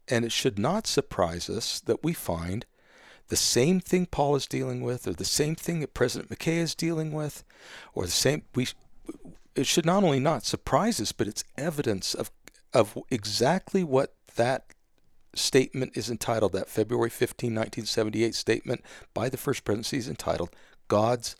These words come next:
Love for All Mankind." It's, it's, God is, the divine is busy revealing light and truth wherever light and truth can be revealed, to the extent that light and truth can be revealed.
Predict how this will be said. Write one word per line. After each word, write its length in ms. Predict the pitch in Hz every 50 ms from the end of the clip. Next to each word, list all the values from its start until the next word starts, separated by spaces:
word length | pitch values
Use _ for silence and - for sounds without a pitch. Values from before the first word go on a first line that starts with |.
| _ -
Love 460 | - 95 95 98 95 101 104 - - _ _ _
for 340 | - - - 90 80 - -
All 440 | - 92 92 92 95 95 98 98 - _ _ _ _ _ -
Mankind." 720 | 95 87 90 85 82 - - - - - - - - - - _ _ _ _ _ _ _ _ _ - _ _ _ _ _ _ _ _ -
It's, 320 | - 104 - - - - - -
it's, 360 | - 127 107 - - - - _ _ - _ _ _ _ _ _ _ _ _ _ - -
God 280 | - 123 131 151 151 151
is, 220 | 135 - - - - - - _ - - - _ _ _ _ - - -
the 100 | 135 127
divine 440 | 143 135 - - 185 220 254 240
is 140 | 165 117 -
busy 500 | - - - 170 208 196 - 170 175 147
revealing 720 | 123 127 131 127 107 110 123 139 135 127 135 127 113 110 107
light 300 | 110 117 117 - - -
and 160 | - 104 90 -
truth 420 | - - 131 113 - - - -
wherever 240 | 117 101 101 92 90
light 340 | 82 87 107 120 139 135 -
and 100 | - -
truth 300 | - - 120 113 - -
can 120 | - 104
be 140 | 101 113 110
revealed, 440 | 101 107 110 101 127 127 127 135 -
to 100 | - 131
the 140 | 127 165 165
extent 440 | 143 - - - - 170 170 160 -
that 140 | - - -
light 220 | 113 104 98 - -
and 100 | - -
truth 300 | - - 90 92 - -
can 120 | - 90
be 120 | 95 87
revealed. 500 | 80 76 71 - - - - - - -